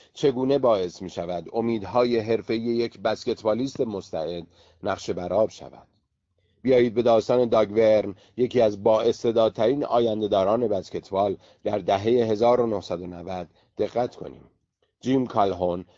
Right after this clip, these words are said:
مربی داگ در دانشگاه کنتیکات که بسیاری از ستارگان آتی ان بی ای را پرورش داده، ادعا داشت ورن بلندتر از هر مردی که تا به امروز با او تمرین کرده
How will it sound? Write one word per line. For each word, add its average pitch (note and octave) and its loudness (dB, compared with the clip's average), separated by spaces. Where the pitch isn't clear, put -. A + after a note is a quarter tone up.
مربی A#2 2
داگ A#2 2
در A#2 4
دانشگاه A2+ 0
کنتیکات F#2+ -6
که - -6
بسیاری B2+ 2
از A#2+ 0
ستارگان A#2 2
آتی G#2 -2
ان G#2 -8
بی G#2 -4
ای C3 0
را F#2 -4
پرورش F2+ -12
داده، F#2+ -4
ادعا G#2 2
داشت F2 -2
ورن A2 2
بلندتر G#2+ 2
از A2 2
هر G#2 -2
مردی B2 0
که C3+ -4
تا B2 0
به A#2+ 2
امروز A#2 -2
با A#2 2
او G2 -2
تمرین F#2 -8
کرده F#2+ -6